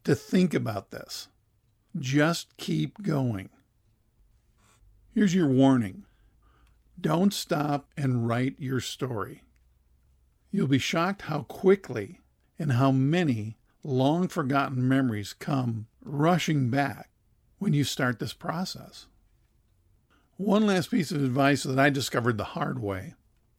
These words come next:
It can be emotionally difficult to revisit some of these memories. Don't sit too long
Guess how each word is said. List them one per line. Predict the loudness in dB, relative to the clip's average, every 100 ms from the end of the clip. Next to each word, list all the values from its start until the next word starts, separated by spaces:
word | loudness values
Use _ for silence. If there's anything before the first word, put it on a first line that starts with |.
| -4
It | -2
can | 4 6
be | 6
emotionally | 4 4 4 4 4 2 2 0 0
difficult | -2 2 0 0 -10 -10 -14 -18 -20 _ _ _ -6
to | 0
revisit | 2 2 4 2 2 -4
some | -4 0 2
of | 2
these | 0 0
memories. | 0 0 0 -4 -12 -20 -20 _ _ _ _ _ _ _ _ _ _ _ _ -12
Don't | -6 -4 -4
sit | -2 -2 -4
too | -6 0
long | 2 4 4 2 0 -2